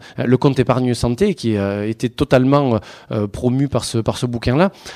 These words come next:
Euh, ça, c'est très intéressant. Alors, vous les trouvez dans le commerce, mais bon, si votre libraire n'en a pas, moi, j'en ai quelques-uns, ils sont à dix euros, et cetera.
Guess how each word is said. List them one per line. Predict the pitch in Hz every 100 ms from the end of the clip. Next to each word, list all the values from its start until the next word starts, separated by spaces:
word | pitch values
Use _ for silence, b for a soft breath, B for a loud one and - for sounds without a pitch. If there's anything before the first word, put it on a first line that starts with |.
| B B
Euh, | 107
ça, | 101 139
c'est | 143
très | - 139
intéressant. | 139 143 139 139
Alors, | 117
vous | 123
les |
trouvez | 127 139
dans | 131
le | 127
commerce, | - 139 185 -
mais | 127
bon, | 123 131 117 B
si | B -
votre | 143 143 143
libraire | 139 135 127
n'en | 127 120
a | 117
pas, | 165 180 B B
moi, | -
j'en | 143
ai | 139
quelques-uns, | 139 - 120 123 151 151
ils |
sont | 123 123
à | 123
dix | 113 113
euros, | 113 110 156 127
et |
cetera. | - 117 113